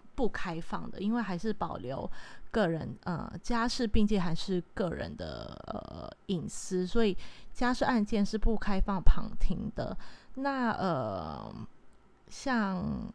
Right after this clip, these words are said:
呃，制裁案件，呃，智慧财产权案件，经我，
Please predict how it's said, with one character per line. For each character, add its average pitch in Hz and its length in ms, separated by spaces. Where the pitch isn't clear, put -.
呃， 151 220
制 247 280
裁 156 300
案 160 320
件， - 300
呃， 185 160
智 262 180
慧 240 160
财 170 140
产 160 140
权 170 180
案 170 220
件， 170 380
经 190 320
我， - 280